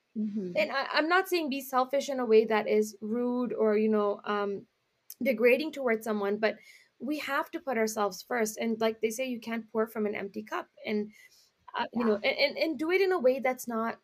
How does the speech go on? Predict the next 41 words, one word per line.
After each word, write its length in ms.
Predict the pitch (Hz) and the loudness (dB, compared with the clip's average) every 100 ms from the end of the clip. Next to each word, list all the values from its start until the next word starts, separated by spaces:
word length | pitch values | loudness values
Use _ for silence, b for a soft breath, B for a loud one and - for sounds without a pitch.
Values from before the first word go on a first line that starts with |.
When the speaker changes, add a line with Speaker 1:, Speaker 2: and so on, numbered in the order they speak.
| _ _ | _ _
Speaker 2:
that, 160 | 240 - | -8 -4
that's 220 | 214 240 - | -4 -6 -6
not 140 | - | -8
hurtful 500 | - 233 226 - 214 | -8 -10 -10 -4 -4
to 120 | 214 | -4
the 140 | 214 202 | -4 -4
other 180 | 190 190 | -4 -6
person. 420 | 196 208 - 196 | -6 -8 -4 -2
And 100 | 202 | -2
I 80 | 208 | -2
think 300 | 220 233 - B B B - | -4 -6 -8 B B B -2
if 140 | 240 | 0
someone 360 | 262 269 277 277 | 2 2 2 2
is 120 | 262 | 2
around 320 | 240 220 220 | 2 2 2
you 60 | 220 | 2
and 80 | 220 | 4
they're 120 | 220 | 2
unable 440 | 226 220 226 220 | 0 0 -2 -4
to 100 | 220 | -4
understand 640 | 220 208 202 - 202 202 202 | -4 -2 -2 -4 -4 -2 -2
why 260 | 190 196 | 0 2
you 280 | 214 208 214 | 2 0 -4
want 500 | 202 185 185 202 - _ _ _ _ | -4 -4 -4 -6 -12 _ _ _ _
space 580 | - - 269 254 254 247 | -16 2 4 4 2 -2
or 200 | 226 220 | 2 4
why 240 | 202 208 | 6 6
you 200 | 214 214 | 6 4
want 240 | 202 196 208 | 0 -2 -4
to 80 | 208 | -4
do 160 | 190 | -2
something 500 | 214 226 214 214 208 | -2 -2 -4 -2 -4
a 40 | 214 | -6
certain 380 | - 220 214 202 | -6 -4 -2 0
way 120 | 202 | 0
or 100 | 202 | 0
why 160 | 202 | 0
you 140 | 214 220 | 0 -2
can't 360 | 214 226 285 | -6 -8 -8
do 100 | - | -8
something, 600 | 254 220 202 196 196 196 | -8 -4 -6 -2 -4 -4